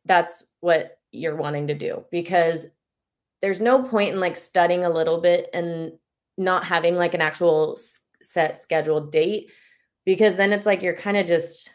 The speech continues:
not moving forward. You're not really moving forward. You're just kinda like, "I'll just study here and there." It's like, you wanna get serious, make the decision when you're ready.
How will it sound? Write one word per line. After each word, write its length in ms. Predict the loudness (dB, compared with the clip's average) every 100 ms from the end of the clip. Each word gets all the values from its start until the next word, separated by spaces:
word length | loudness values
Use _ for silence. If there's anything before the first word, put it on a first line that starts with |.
| _ _ _ _ _ _ -10
not 520 | -2 0 2 0 -4 -14 -8
moving 460 | -2 0 0 -2
forward. 640 | -4 0 0 0 -4 -6 -12 _ _ _ _
You're 140 | -10 -4
not 140 | -2
really 160 | 0 0
moving 260 | 0 -4
forward. 220 | -4 -4 -4
You're 100 | -6
just 220 | -6 -4
kinda 180 | -4 -2
like, 320 | -2 -4 -6
"I'll 200 | -2 0
just 200 | 0 -2
study 260 | -2 -2 -2
here 200 | -4 -4
and 120 | -4
there." 160 | -2 -2
It's 140 | -2
like, 180 | -6 -4
you 80 | 0
wanna 260 | 2 4
get 200 | 4 4
serious, 360 | 2 4 4 4 0 -16 -20 -4
make 320 | 2 4 4
the 80 | 4
decision 600 | 6 6 4 4 0 2
when 180 | 0 2
you're 180 | 0 2
ready. 480 | 2 4 2 0